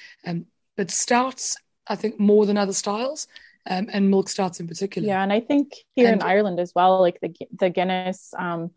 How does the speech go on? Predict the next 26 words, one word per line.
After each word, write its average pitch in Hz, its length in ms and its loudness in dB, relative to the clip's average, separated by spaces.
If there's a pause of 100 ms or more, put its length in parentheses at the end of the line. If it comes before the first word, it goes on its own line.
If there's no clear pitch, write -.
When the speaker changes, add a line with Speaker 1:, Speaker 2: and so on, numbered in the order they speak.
(320)
Speaker 2:
had 185 320 2
some 202 260 -4
sort 196 260 4
Speaker 1:
Mm. 180 100 4
Speaker 2:
of 170 240 -6
iron 208 460 0
content 247 680 -2 (200)
that 175 340 4
they 180 140 0
were 175 480 0
kind 180 120 -8
of 180 140 -6 (680)
promoting 190 440 4
at - 140 -4
some 175 520 -4 (280)
stage 165 800 0
that 180 180 0
maybe 175 320 0
isn't 170 380 -6
the 180 80 -4
case - 320 -4
anymore. 208 480 -6 (1500)
Speaker 1:
Guinness 185 220 -10
for - 100 -8
strength. 254 420 2
Speaker 2:
<laughs> 254 640 6